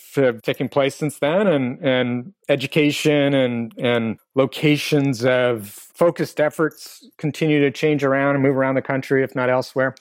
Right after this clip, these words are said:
But at the time, that's, that's what I appreciated about going there, and, and its kind of position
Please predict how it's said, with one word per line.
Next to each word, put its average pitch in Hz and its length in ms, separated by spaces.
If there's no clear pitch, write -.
But 175 120
at 190 80
the 180 80
time, 175 480
that's, 143 420
that's 147 260
what 143 120
I 127 80
appreciated 131 760
about 123 320
going 143 360
there, 170 420
and, 123 680
and 123 240
its - 160
kind 139 160
of - 80
position 120 760